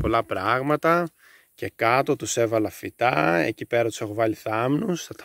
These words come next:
βγάλω και αυτά κάποια στιγμή, καλαθάκια για φωλιές και θα σας τα δείξω κάποια άλλη στιγμή αυτά για να σας μπω και μέσα στα κλουβιά. Να τα δείτε.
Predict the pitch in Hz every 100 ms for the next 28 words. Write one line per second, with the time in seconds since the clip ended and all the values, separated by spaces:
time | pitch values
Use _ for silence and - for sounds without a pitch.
0 | - 202 175 120 107 110 135 - - -
1 | - - 120 120 - 131 127 127 120 117
2 | 139 196 - 147 - 123 131 - - 110
3 | - 101 101 104 - - - - - 110
4 | 104 - 127 123 117 - 107 139 131 120
5 | 131 131 - 107 107 98 95 92 _ _
6 | - - _ _ _ - _ - 104 107
7 | 101 98 -